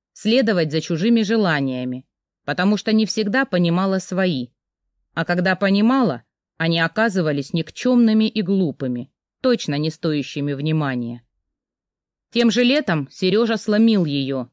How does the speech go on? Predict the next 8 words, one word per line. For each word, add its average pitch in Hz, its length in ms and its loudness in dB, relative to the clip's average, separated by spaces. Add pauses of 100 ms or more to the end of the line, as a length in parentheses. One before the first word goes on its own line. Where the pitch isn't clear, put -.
(160)
быстро, 143 580 -4 (120)
стремительно, 170 840 -2 (500)
несмотря 190 520 -2
на 220 80 2
её 214 340 2
злость 233 400 0
и 233 60 0
крики, 175 580 -2